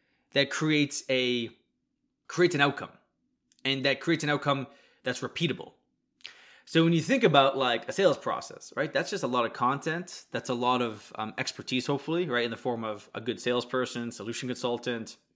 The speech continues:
other people, helping someone get to an outcome. So with, with, with HubSpot, we focused on then saying, "We have all this great content. How do we turn this into programmatic education, courses, classes,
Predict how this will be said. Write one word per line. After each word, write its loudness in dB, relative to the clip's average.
other -2
people, -2
helping 4
someone 2
get 0
to -4
an -2
outcome. -4
So 4
with, 6
with, 0
with -4
HubSpot, 6
we 0
focused 4
on 2
then 2
saying, 0
"We -4
have -8
all 8
this 4
great 4
content. 2
How 2
do 4
we 4
turn 4
this 2
into 2
programmatic 6
education, 2
courses, -4
classes, 2